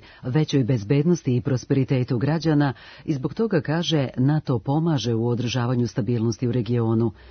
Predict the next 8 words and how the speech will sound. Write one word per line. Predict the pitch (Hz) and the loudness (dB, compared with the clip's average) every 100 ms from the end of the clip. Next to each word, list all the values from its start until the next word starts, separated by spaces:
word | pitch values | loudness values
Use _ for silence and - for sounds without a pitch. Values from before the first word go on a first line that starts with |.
| - - - - | -20 -20 -20 -2
Uoči | 143 131 143 | -2 2 0
samita | 127 139 127 127 131 | 0 0 0 0 0
natoa | 131 127 135 127 | 2 0 0 0
u | 120 | 0
Briselu, | 104 123 110 147 151 165 - | 0 -2 -2 -2 0 -2 -4
Gottemeller | 127 113 120 113 110 113 | -4 -4 0 0 0 0
je | 110 | 0
izjavila | 110 120 135 147 147 | -2 -2 -2 0 0